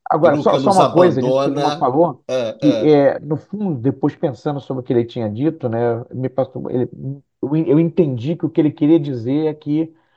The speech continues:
Speaker 1: o problema era a falta de coragem, né? Então, foi bom que ele usou, inclusive, esse termo.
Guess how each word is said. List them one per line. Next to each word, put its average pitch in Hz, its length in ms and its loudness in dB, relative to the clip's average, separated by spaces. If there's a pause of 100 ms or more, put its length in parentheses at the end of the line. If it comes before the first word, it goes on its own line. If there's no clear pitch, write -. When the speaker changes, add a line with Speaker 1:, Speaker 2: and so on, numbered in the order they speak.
(100)
Speaker 1:
o - 100 -6
problema 147 500 2
era 165 100 2
a 160 40 -2
falta 160 300 -2
de 143 120 -10
coragem, 117 520 0 (680)
né? 123 180 -6
Então, 127 220 -2
foi 139 160 0
bom 135 200 0
que - 80 -2
ele 160 80 4
usou, 147 320 2
inclusive, 143 420 -6
esse 147 140 -14
termo. 120 480 -4